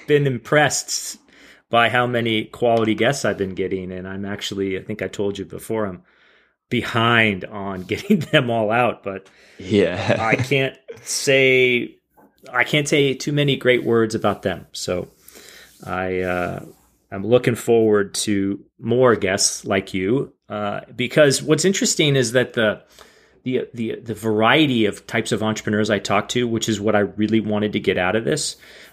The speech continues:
Speaker 1: um,
Speaker 2: Yeah.
Speaker 1: whole experiment, you know, is because there's so many different kinds of entrepreneurs. Um, and,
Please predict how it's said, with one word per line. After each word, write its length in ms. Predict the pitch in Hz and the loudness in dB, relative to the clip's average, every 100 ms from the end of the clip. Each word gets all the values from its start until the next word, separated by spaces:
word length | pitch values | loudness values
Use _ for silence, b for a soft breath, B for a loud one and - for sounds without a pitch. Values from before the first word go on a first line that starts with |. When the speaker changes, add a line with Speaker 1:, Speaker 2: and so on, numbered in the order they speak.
| - | -6
Speaker 1:
um, 200 | 101 80 | -4 0
Speaker 2:
Yeah. 100 | 76 | 2
Speaker 1:
whole 180 | 110 | 2
experiment, 760 | 98 - - 101 101 120 147 - | 2 -2 0 2 2 0 -4 -4
you 60 | 131 | -6
know, 220 | 156 156 b b b b | -6 -8 b b b b
is 300 | - 131 123 | 2 4 4
because 480 | - 135 131 143 139 | 0 -2 2 2 2
there's 200 | - 131 | 0 0
so 400 | - - - 156 | -2 -2 2 2
many 200 | 143 135 | 4 2
different 260 | 131 120 113 | 0 -6 -6
kinds 220 | 117 110 | -4 -4
of 80 | 104 | -6
entrepreneurs. 800 | 104 - - 110 117 - - - b b b b - | -8 -10 -10 -8 -8 -10 -14 -16 b b b b -6
Um, 400 | 117 110 110 - _ | -2 -2 -2 -8 _
and, 180 | 127 120 | -2 -2